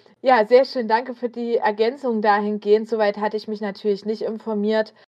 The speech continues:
Ähm, das würde einfach auch den zeitlichen Rahmen sprengen. Aber jetzt zu der Strecke selbst. Talsperre Sosa, also, ähm, das sind knapp fünf Komma sieben vier Kilometer, ist also damit eine relativ kurze Strecke.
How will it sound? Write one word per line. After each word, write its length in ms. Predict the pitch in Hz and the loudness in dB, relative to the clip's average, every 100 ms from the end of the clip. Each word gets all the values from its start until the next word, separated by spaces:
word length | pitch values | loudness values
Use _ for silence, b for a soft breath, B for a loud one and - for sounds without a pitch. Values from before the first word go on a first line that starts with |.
| _ _ - | _ _ -8
Ähm, 480 | 190 185 190 180 180 | -4 -4 -6 -8 -4
das 220 | 185 - | -4 -2
würde 200 | 196 196 | 0 0
einfach 340 | - 180 185 | 0 -6 -6
auch 220 | - - 185 | -2 -2 -4
den 180 | 175 | -12
zeitlichen 480 | 170 175 160 180 - | -8 -6 -6 -8 -12
Rahmen 300 | 165 139 196 | -4 -4 -4
sprengen. 440 | 202 - 180 208 311 _ _ _ _ _ - | -8 -14 -12 -12 -14 _ _ _ _ _ -4
Aber 220 | 233 247 | 0 4
jetzt 380 | 240 220 - - | 4 4 0 -20
zu 220 | - 226 | -10 -4
der 200 | 214 196 | 0 0
Strecke 520 | 185 - 226 214 202 | -2 -6 -6 -4 -4
selbst. 760 | 165 175 180 247 349 - - _ b _ _ | -4 -2 0 0 -2 -8 -20 _ b _ _
Talsperre 640 | 226 226 220 214 202 180 | 0 2 2 2 2 0
Sosa, 440 | 175 233 285 285 247 | 0 0 4 2 2
also, 380 | 220 226 240 - | 0 2 4 4
ähm, 280 | 180 208 | 0 0
das 200 | 214 208 | 0 2
sind 280 | 240 247 247 | 0 -2 -4
knapp 360 | - 214 214 - | -6 -2 -2 -4
fünf 320 | 269 285 - | -10 -10 -12
Komma 380 | 254 254 233 214 | -8 -2 0 -2
sieben 380 | 214 254 262 240 | -2 -6 -8 -12
vier 260 | - 247 | -2 -2
Kilometer, 840 | 240 240 208 190 208 240 254 285 285 b b _ - | 0 -2 -2 -2 0 0 2 0 0 b b _ -2
ist 180 | 226 | -2
also 280 | - 226 226 | 4 4 4
damit 400 | 220 220 240 233 | 2 4 4 0
eine 140 | 220 208 | -2 2
relativ 680 | 226 233 233 - 233 214 | 4 4 0 -4 -6 -4
kurze 440 | - 254 294 - 277 | -2 0 0 -2 -12
Strecke. 580 | - - 226 233 240 | -12 -4 -2 0 0